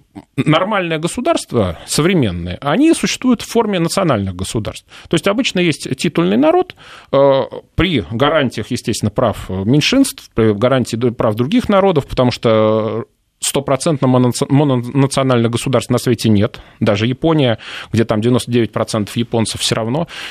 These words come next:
имеет какие-то меньшинства. И такое государство, оно, помимо всего прочего, защищает интересы этого народа, отстаивает его культурную, национальную идентичность.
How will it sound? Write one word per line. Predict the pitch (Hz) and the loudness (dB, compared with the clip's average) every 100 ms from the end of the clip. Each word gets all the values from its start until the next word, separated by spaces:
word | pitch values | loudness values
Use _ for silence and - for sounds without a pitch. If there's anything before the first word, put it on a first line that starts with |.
| - | -2
имеет | 135 147 135 | 2 2 2
какие-то | 131 - 131 127 | -4 -4 -4 0
меньшинства. | 147 - 135 - 117 - - | 0 0 -2 -2 -6 -8 -14
И | - 202 190 | -4 0 2
такое | - - 220 | 0 0 0
государство, | 196 - 233 277 - | 0 0 0 0 0
оно, | 165 185 | 0 0
помимо | 185 208 196 | 0 0 0
всего | 170 185 180 | 2 2 2
прочего, | 190 170 151 | 2 0 0
защищает | 180 - 220 262 220 | 0 2 2 2 2
интересы | 151 135 120 117 113 - | 0 0 0 2 0 0
этого | 107 - | -2 0
народа, | 110 117 113 107 | 2 2 2 0
отстаивает | 117 160 - 240 247 202 - | 0 -2 -2 0 4 4 2
его | 151 170 | 0 0
культурную, | 143 135 190 165 131 113 117 | 0 2 2 2 4 2 2
национальную | 135 - 139 156 165 139 135 | 0 0 -2 -2 0 0 -2
идентичность. | 120 113 - 110 - 101 - | 0 0 2 0 0 -4 -6